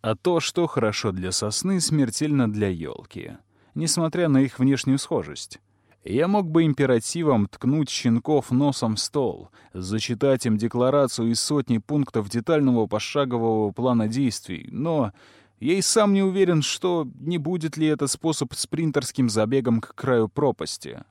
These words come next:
То, что хорошо Юпитеру, ломает Яву или Осла. Вот, даже тут я не уверен,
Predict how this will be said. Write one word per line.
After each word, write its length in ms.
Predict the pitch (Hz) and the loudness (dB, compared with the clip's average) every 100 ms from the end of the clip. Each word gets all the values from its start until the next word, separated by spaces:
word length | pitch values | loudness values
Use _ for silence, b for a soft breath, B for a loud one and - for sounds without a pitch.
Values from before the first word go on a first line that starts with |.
| _ | _
То, 300 | 151 208 170 | 2 4 4
что 300 | - - 180 | 0 -2 0
хорошо 600 | - 131 117 - 92 67 62 | 2 0 0 -2 -4 -6 -10
Юпитеру, 880 | 82 87 - 208 175 185 170 156 139 | -8 -8 -2 -2 0 2 4 2 -2
ломает 600 | - - 185 160 170 139 _ _ | -4 -2 0 0 -2 -4 _ _
Яву 720 | 98 98 113 80 69 71 - _ _ - | -6 -2 -2 -2 -8 -14 -14 _ _ -8
или 160 | 220 | 0
Осла. 460 | 220 - - - - _ _ _ | 0 0 -6 -8 -12 _ _ _
Вот, 500 | 104 123 226 175 - _ - | -2 2 4 4 0 _ -4
даже 260 | 214 214 | 0 0
тут 320 | 175 240 233 | 0 0 0
я 80 | 196 | 0
не 120 | 180 | -2
уверен, 500 | 175 156 139 73 57 | -2 0 0 -2 -10